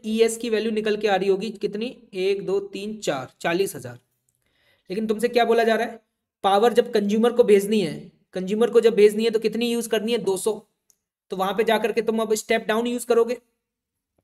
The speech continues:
तो जो पहले वाले का आउटपुट है वो दूसरे वाले का इनपुट हो जाएगा,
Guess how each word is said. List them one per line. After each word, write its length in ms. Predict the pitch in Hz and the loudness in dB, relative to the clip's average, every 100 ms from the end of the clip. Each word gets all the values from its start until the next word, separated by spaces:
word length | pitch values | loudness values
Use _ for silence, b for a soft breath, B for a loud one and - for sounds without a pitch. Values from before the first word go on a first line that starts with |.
| _ _ _ _ _ _ _ _ _ b b b b - | _ _ _ _ _ _ _ _ _ b b b b -4
तो 60 | |
जो 160 | 214 233 | 0 0
पहले 360 | 247 202 214 247 | 2 2 8 8
वाले 240 | 226 233 | 10 6
का 140 | 240 | 6
आउटपुट 560 | - 202 214 220 220 247 | 2 4 4 4 -2 -2
है 120 | 240 | -2
वो 120 | 240 | 0
दूसरे 300 | 214 220 233 | -2 -2 2
वाले 200 | 240 233 | 4 4
का 100 | 226 | 4
इनपुट 320 | 240 220 247 247 | 2 2 -2 0
हो 80 | |
जाएगा, 280 | 233 240 240 | 2 2 -2